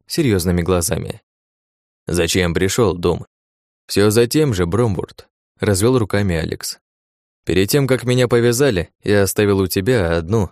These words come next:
маленькую книжечку. И в этой книжечке, если мне не изменяет память,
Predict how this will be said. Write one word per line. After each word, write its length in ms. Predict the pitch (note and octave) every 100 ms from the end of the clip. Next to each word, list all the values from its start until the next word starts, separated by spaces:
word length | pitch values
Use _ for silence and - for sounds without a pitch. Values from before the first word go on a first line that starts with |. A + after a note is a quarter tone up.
| _
маленькую 460 | G#2 F#2 F2 F#2+
книжечку. 640 | F2+ C3 G#2 E2+ - - - _ _ _ _
И 120 | F#2+
в 80 | F#2
этой 240 | A2+ C3+
книжечке, 720 | B2+ A#2+ D#3 D3 - - - -
если 260 | E2+ F2+ F2+
мне 200 | F#2 F2+
не 140 | F2
изменяет 560 | F2+ A2 G#2+ F2 E2 -
память, 480 | A2 G2 - -